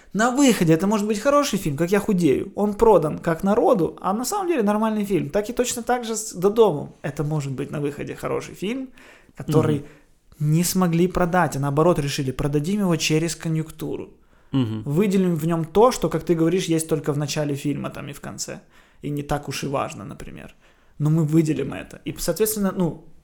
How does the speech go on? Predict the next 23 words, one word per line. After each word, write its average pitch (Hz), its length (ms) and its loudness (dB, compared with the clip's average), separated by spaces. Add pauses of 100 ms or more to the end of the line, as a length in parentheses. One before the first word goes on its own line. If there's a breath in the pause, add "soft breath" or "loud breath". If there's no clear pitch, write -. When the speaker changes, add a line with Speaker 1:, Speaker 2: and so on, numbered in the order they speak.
(180)
Speaker 1:
на 160 140 -2
выходе 254 260 2
ты 202 180 2
мне 165 160 4
уже, 139 180 -2
при-, 139 300 -6
придя 151 200 -2
из 143 100 -2
кинотеатра, 240 320 0
говоришь: 156 240 -2
«Неплохое - 440 -6
кино». - 260 -16 (120)
То - 60 -2
есть, 165 140 -2
возможно, 202 480 2
сарафан 180 540 2
каких-то 165 360 -4
людей 156 280 2
их 160 100 -4
при-, 160 220 -2
и - 20 -2
приведёт. 151 580 -4 (100)
Но 160 600 -2